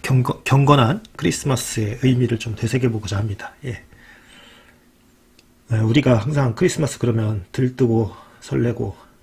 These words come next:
화이트 크리스마스에다가 뭐 그날은 서로 연인끼리 무슨 보내고 이런 것으로 알고 있지만 사실은 여러분들 그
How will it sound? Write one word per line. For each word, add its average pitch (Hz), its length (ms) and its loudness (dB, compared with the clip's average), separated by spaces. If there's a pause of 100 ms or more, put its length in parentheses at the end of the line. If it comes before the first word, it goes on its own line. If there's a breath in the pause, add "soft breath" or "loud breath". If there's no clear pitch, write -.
(400)
화이트 147 280 -2
크리스마스에다가 101 1080 -4 (1300 loud breath)
뭐 107 100 -10
그날은 113 560 0 (1300)
서로 139 280 4
연인끼리 120 460 2
무슨 101 340 -8
보내고 104 420 -6
이런 110 320 -6 (500)
것으로 123 280 -6
알고 113 160 -2
있지만 127 400 -2
사실은 170 640 2 (1600 loud breath)
여러분들 139 680 8
그 113 420 0